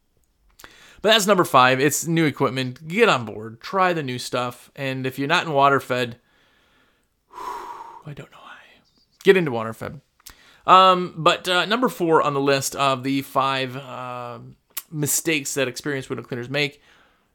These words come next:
is not having systems. Now,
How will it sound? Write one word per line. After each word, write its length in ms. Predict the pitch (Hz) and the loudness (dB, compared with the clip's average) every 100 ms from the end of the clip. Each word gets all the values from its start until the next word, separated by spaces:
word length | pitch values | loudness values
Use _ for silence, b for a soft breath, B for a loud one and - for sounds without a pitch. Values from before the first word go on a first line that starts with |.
| _ | _
is 480 | 180 185 180 160 156 | 8 10 8 2 -6
not 300 | 151 165 202 | -4 -2 -4
having 400 | 202 196 170 143 | -6 -6 -4 -6
systems. 960 | - - 175 - 107 73 69 - _ _ _ _ - | -4 -2 -2 -2 -8 -8 -14 -16 _ _ _ _ -10
Now, 360 | 139 120 71 | -6 -6 -10